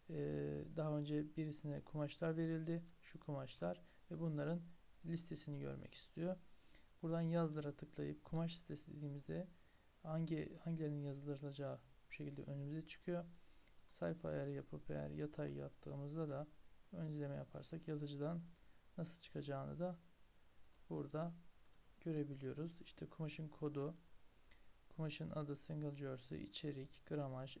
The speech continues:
en, fiyat ve tedarikçi gibi bilgileri burada karşımıza çıkacak. Bunu kapatıyorum. Kaç tane, e, kumaş yazılacağı çıkıyor burada yine.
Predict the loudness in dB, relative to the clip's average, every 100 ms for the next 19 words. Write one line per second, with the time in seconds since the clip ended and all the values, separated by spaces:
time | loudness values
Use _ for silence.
0 | -2 0 0 -6 0 2 2 0 -16 -18
1 | -16 -18 -10 -4 -4 0 2 4 4 2
2 | -4 -2 -2 -2 -2 0 2 0 -2 -16
3 | -16 -16 -18 -6 0 0 2 0 -4 -2
4 | 2 2 0 -4 -4 -8 -8 -10 0 0
5 | 0 -6 -20 -20 -20 -20 -18 -16 -14 -14
6 | -14 -14 -14 -12 -6 -6 -4 -8 -8 -12
7 | -8 -6 -2 -4 -4 -10 -14 -20 -18 -16
8 | -16 -16 -16 -16 -12 0 0 2 2 2
9 | 0 -4 -8 -6 -2 0 0 -2 -2 -6
10 | -6 0 0 0 -2 0 -2 -4 -4 -4
11 | -6 -10 -6 -6 -6 -6 -6 -4 -4 -4